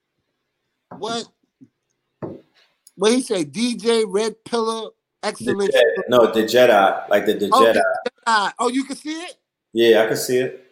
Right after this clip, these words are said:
Speaker 1: Oh, okay. I didn't think you could see it. The Jedi. Okay.
Speaker 2: Yeah.
Speaker 1: You got too many attributes for me, man.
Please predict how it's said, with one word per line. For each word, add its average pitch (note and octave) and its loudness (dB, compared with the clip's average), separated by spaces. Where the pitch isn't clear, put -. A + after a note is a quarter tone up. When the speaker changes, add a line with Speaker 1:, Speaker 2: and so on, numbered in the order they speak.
Speaker 1:
Oh, C#4 -2
okay. D4 -12
I C4 -6
didn't B3 -10
think B3+ -14
you B3+ -14
could C4 -14
see C4+ -8
it. G3+ -8
The F3+ -4
Jedi. G#3 2
Okay. A3+ -14
Speaker 2:
Yeah. - -14
Speaker 1:
You D4 -10
got D4+ -6
too D4 -14
many C4+ -6
attributes A#3+ -6
for G#3 -20
me, G3+ -14
man. G#3 -8